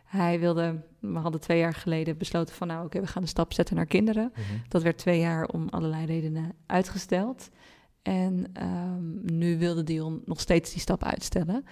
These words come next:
Speaker 2: Ja.
Speaker 1: En ik had zoiets: "Nou, dat respecteer ik, want blijkbaar <laughs> voel je je er niet klaar voor.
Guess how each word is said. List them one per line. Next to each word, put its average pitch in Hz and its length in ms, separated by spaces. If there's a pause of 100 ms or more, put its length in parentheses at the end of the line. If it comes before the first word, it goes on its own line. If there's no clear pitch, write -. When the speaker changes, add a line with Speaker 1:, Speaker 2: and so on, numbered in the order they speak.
(160)
Speaker 2:
Ja. 87 80 (120)
Speaker 1:
En 180 60
ik 175 80
had 175 120
zoiets: 170 180
"Nou, 175 180
dat - 140
respecteer 170 640
ik, 240 200
want 160 200
blijkbaar 160 520 (520)
<laughs> - 280 (180)
voel 190 220
je 185 120
je 185 60
er 165 120
niet 156 160
klaar 185 300
voor. 220 160